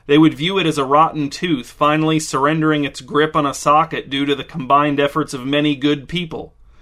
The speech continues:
Setting aside questions about how many people could feasibly combine their efforts to pull one rotten tooth,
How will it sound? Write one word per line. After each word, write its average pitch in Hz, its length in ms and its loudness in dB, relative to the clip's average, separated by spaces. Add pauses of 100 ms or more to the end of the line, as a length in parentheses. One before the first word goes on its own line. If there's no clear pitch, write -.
Setting 202 380 -2
aside 185 440 0
questions 170 500 -2
about 135 300 0
how 151 140 2
many 143 220 -2
people 165 320 -8
could 135 140 -10
feasibly 143 560 -4
combine 135 440 -2
their 131 160 -2
efforts 139 380 -6
to - 100 -14
pull 143 320 0
one 135 280 -2
rotten 135 340 2
tooth, 160 480 -4